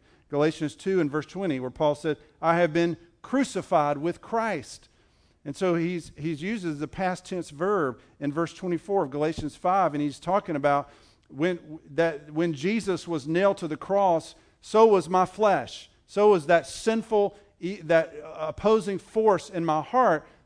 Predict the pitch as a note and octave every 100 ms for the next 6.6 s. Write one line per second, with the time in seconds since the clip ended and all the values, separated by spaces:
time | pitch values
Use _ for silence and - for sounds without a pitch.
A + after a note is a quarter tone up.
0 | - G3+ G#3+ F3 E3+ F#3+ G3+ G3 F3+ G#3
1 | G#3+ F#3 F3 D3+ - A3+ A#3 F3+ - -
2 | _ _ _ _ D3 D3 F3 A3 F#3+ E3+
3 | - E3+ G3 G#3 E3+ E3 D3 C#3+ F#3 F3
4 | E3+ F3 D#3 D#3 D#3 F#3+ F3 - F3+ E3
5 | F#3 F3+ - E3 F#3+ F3+ - G3 G3+ D#3+
6 | D#3+ G#3 F3 C3+ G2+